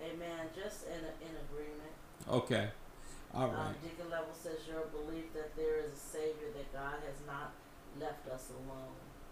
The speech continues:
Speaker 2: Amen. Amen. Praise God. All right. Um,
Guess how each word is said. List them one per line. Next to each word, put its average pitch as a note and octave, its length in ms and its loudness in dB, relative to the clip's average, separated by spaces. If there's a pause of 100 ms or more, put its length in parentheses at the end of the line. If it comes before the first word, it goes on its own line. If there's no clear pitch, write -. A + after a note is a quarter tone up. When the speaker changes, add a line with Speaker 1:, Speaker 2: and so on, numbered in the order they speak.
(120)
Speaker 2:
Amen. A2 500 10 (320)
Amen. G#2 420 8 (920)
Praise A2+ 320 6
God. A#2 340 2 (840)
All C#3+ 180 12
right. A2+ 260 8 (220)
Um, C#3 540 12